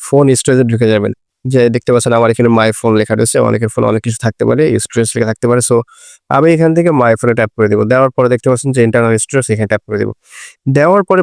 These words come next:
প্রথম যে ফাইলগুলো আসবে, then এখান থেকে আপনি পিকচার খুঁজে বের করবেন যে পিকচার নামে ফোল্ডারটি কোথায় আছে। So দেখতে পাচ্ছেন এই যে পিকচার্স, so এখানে ট্যাপ করে দেবো। দেওয়ার পরে আপনাকে এখানে যে জিনিসটা খুঁজে বের করতে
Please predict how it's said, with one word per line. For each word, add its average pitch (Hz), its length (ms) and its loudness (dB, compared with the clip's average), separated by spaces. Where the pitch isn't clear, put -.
প্রথম 170 220 2
যে 180 100 4
ফাইলগুলো 147 440 2
আসবে, 143 240 0
then 139 200 4
এখান 143 200 0
থেকে 147 180 2
আপনি 151 120 -4
পিকচার 170 380 0
খুঁজে 127 220 0
বের 117 140 2
করবেন 110 220 0
যে 113 120 -2
পিকচার 147 360 0
নামে 147 220 2
ফোল্ডারটি 120 400 -2
কোথায় 113 220 -2
আছে। 107 160 -10
So - 140 -10
দেখতে 120 160 -4
পাচ্ছেন 117 240 2
এই 110 60 0
যে 110 100 -4
পিকচার্স, 120 420 -2
so - 160 -6
এখানে 156 180 2
ট্যাপ 117 160 -2
করে 110 160 0
দেবো। 101 100 -2
দেওয়ার 156 260 2
পরে 165 120 0
আপনাকে 147 280 0
এখানে 151 240 0
যে 143 60 2
জিনিসটা 147 280 0
খুঁজে 139 180 2
বের 135 160 0
করতে 131 160 -4